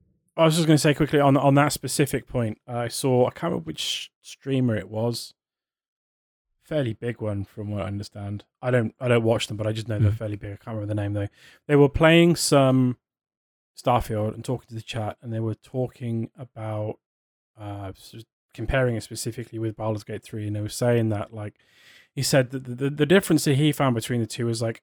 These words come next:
Speaker 1: uh, uh, um, at no point during his playthrough of Baldur's Gate three did he come up against a, um,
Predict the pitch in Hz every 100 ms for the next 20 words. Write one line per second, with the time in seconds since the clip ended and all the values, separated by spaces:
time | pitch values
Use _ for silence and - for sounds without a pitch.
0 | - 127 - 131 127 143 131 120 - _
1 | _ _ _ _ _ _ _ _ _ _
2 | _ _ _ - 143 147 170 170 165 131
3 | 123 - - - _ _ _ _ _ -
4 | 131 127 120 120 123 - 135 120 - 123
5 | 113 113 - 113 107 104 - 127 123 120
6 | 113 - 117 98 92 - - 117 - 170
7 | 160 160 143 139 - 131 127 120 120 -
8 | 120 113 113 113 110